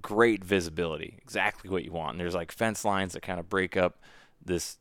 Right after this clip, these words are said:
you know, it's, like, multiple fields. And so we were able to set up on this fence line. And the hide was just gangster. It was so good. Um, but we, there was a few locals flying around, but not many. I do think that we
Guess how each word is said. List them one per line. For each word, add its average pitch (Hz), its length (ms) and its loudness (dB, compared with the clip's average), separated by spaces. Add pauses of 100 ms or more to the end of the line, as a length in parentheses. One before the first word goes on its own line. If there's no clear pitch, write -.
(120)
you 92 80 -6
know, 92 120 0
it's, 87 80 -2
like, 90 140 0
multiple 95 480 0
fields. 87 480 -2
And - 200 -14
so - 140 -8
we 87 60 -2
were 95 100 4
able 90 140 2
to 82 80 -10
set 92 200 -2
up 90 120 -6
on 85 120 -4
this 90 120 -12
fence 90 280 -4
line. 80 240 -4 (1000)
And 87 100 -8
the 80 60 -8
hide 87 280 0
was 76 120 -12
just - 320 -14
gangster. 80 760 -8
It 110 80 -14
was 101 120 -8
so 78 320 -6
good. - 260 -12 (720)
Um, 80 400 -2 (200)
but 101 300 2 (560)
we, 120 220 -6 (300)
there 151 100 2
was 160 140 0
a 113 40 2
few 117 480 -2
locals 147 460 2
flying 156 300 0
around, 160 240 0
but 123 100 2
not 92 340 0
many. 92 380 -2
I 98 60 2
do 107 200 -2
think 101 260 -4
that 92 140 -2
we 92 220 0